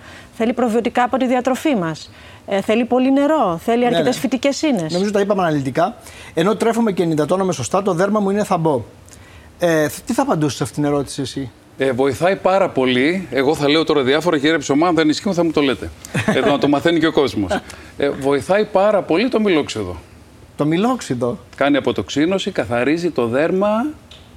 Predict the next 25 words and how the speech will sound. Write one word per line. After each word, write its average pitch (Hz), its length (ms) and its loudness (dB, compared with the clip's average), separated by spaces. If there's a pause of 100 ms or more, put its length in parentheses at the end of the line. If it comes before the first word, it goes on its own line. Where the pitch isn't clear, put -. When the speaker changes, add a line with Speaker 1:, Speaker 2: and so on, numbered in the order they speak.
(120)
Speaker 3:
Καταπληκτικά. - 600 -2
Speaker 2:
Ε, - 20 2
εννοείς 180 260 2
όταν 196 200 0
το 214 60 2
εφαρμόζεις 151 720 0
ή 196 40 4
όταν 277 140 2
το 151 60 4
Speaker 3:
Όχι, 214 260 2
Speaker 2:
πίνεις; 165 160 2
Speaker 3:
να 143 120 2
το 151 100 2
πίνεις. 190 360 2
Speaker 2:
Να 151 100 2
το 151 200 0
Speaker 3:
Να 143 120 2
το 156 100 2
Speaker 2:
πίνεις. 147 60 -2
Speaker 3:
πίνεις 185 240 0
με 139 120 2
λίγο 160 260 2
νερό, 147 540 2 (240)
λίγο 170 280 2
μιλόξιδο. 208 800 0